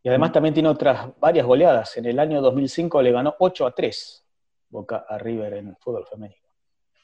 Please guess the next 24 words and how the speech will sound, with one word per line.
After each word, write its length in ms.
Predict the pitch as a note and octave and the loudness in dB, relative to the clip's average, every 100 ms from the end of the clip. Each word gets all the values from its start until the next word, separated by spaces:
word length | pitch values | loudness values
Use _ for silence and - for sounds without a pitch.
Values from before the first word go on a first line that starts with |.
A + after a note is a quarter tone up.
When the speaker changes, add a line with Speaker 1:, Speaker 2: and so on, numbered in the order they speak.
| _ _ _ _ | _ _ _ _
Speaker 2:
Sí, 120 | G#2+ | -8
sí. 280 | A#2 A2 - _ _ _ | -8 -8 -14 _ _ _
Speaker 1:
Pero 200 | C#3+ C#3+ | -2 2
también 180 | F3 F3+ | 2 4
podemos 260 | F3 D#3 | 4 4
mencionar 380 | D3+ D3 D3+ D3 | 2 0 2 4
al, 240 | C#3 C3 C3 | 4 2 -2
al 120 | D#3+ | 0
básquet, 360 | F#3+ - B2 | 0 0 -10
por 140 | - A2+ | -8 -8
ejemplo, 560 | - D3+ D3+ D#3 E3 - _ _ _ _ | -2 -4 -2 -8 -8 -14 _ _ _ _
que 80 | C3 | -6
en 60 | |
el 40 | C3 | -4
año 220 | C#3+ C#3+ | -2 -2
noventa 340 | B2+ B2+ B2+ | 0 -2 -2
y 40 | C3+ | 0
dos, 400 | D3+ D3 - - | 2 2 -2 -6
eh, 540 | B2+ B2 A#2+ A#2 G#2+ - | -4 -2 -4 -6 -10 -14
se 220 | - B2+ | -16 -14
produjo 360 | B2 C3 C#3 C3+ | -8 -8 -8 -8
un 80 | B2+ | -8
hecho 500 | B2+ B2+ A2+ G#2+ - _ _ _ _ | -6 -4 -4 -8 -12 _ _ _ _
insólito, 800 | C3+ B2 E3+ B2+ A2+ A2+ G2+ G#2 | -14 -2 0 0 -2 -6 -8 -10